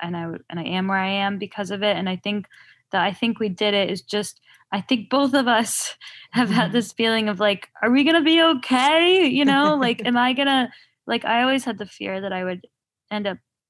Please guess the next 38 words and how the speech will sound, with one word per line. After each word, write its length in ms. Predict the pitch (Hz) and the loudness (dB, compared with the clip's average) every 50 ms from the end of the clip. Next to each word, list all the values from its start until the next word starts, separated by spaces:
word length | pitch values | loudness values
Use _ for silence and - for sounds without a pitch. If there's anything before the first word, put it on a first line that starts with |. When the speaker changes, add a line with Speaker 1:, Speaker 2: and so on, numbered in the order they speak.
| _ _ _ - | _ _ _ -12
Speaker 1:
you 120 | - - | -10 -8
know, 140 | 208 190 - - - | -6 -6 -6 -6 -6
like 140 | 202 190 - 196 | -8 -8 -8 -8
my 60 | 190 | -6
mom 360 | 202 214 226 233 226 226 220 | -4 -2 -2 0 0 -2 -2
and 200 | 208 196 196 - | -4 -8 -10 -12
pushing 320 | - - 220 - 208 208 202 | -12 -12 -12 -10 -8 -8 -8
against 440 | 190 180 190 185 202 208 - - | -8 -8 -8 -10 -10 -10 -12 -6
that. 300 | - 196 190 190 185 - | -2 0 0 0 -2 -4
And, 260 | - 196 190 185 175 - _ _ _ _ _ _ _ _ | -6 -6 -6 -6 -8 -10 _ _ _ _ _ _ _ _
and 100 | - 196 | -8 -6
I 80 | 190 190 | -6 -4
danced 400 | 185 185 220 233 240 254 247 - - | -4 -2 0 0 0 0 -2 -2 -2
that 180 | 226 208 196 - | -4 -4 -4 -4
edge, 520 | - 214 254 285 262 214 196 190 190 - - | -6 -4 -2 -2 -2 -2 -4 -6 -8 -14 -14
you 120 | 208 214 208 | -10 -8 -6
know, 220 | 196 190 190 196 | -6 -6 -6 -6
and 100 | 196 202 | -6 -6
I 80 | 208 208 | -6 -6
think 220 | - 214 208 190 | -6 -8 -10 -10
he 220 | - - 226 214 208 | -10 -10 -6 -4 -2
always 280 | 208 208 202 196 190 | -2 -2 -2 -6 -8
had 240 | - 208 196 190 185 _ | -6 -6 -6 -6 -6 _
the 300 | - 190 185 180 180 - _ _ _ _ _ _ _ _ _ _ _ _ | -10 -8 -6 -6 -8 -10 _ _ _ _ _ _ _ _ _ _ _ _
self-consciousness 1200 | - - - 214 208 202 185 - - _ - - - 202 202 214 - 208 202 - - 202 196 - - | -14 -6 -2 -2 -2 -2 -4 -8 -20 _ -14 -6 -4 -4 -4 -4 -4 -8 -10 -8 -8 -10 -10 -8 -10
of, 140 | 196 180 | -10 -8
like, 180 | 190 185 185 185 | -8 -8 -10 -8
how 300 | - - 202 202 202 202 | -6 -4 -2 0 -2 -2
to 180 | 202 - - 190 | -4 -8 -12 -8
raise 300 | 190 190 190 190 180 - | -6 -6 -6 -6 -8 -10
these 180 | 190 190 180 | -12 -14 -14
two 160 | - - 196 | -12 -14 -14
kids 260 | - - 208 190 180 196 | -12 -10 -12 -8 -6 -6
on 120 | 185 190 | -6 -6
his 140 | 185 175 - | -8 -10 -10
own. 440 | 170 175 175 180 185 208 220 220 220 _ _ - - - _ _ _ _ _ - | -8 -8 -6 -6 -6 -6 -8 -10 -12 _ _ -20 -20 -20 _ _ _ _ _ -4
Um, 540 | 214 214 208 202 190 185 180 180 175 - - _ _ _ _ - | -2 -2 0 -2 -2 -4 -6 -8 -10 -12 -14 _ _ _ _ -10
and 540 | 214 208 202 196 196 196 190 190 190 175 - | -8 -6 -4 -4 -4 -4 -4 -6 -8 -10 -12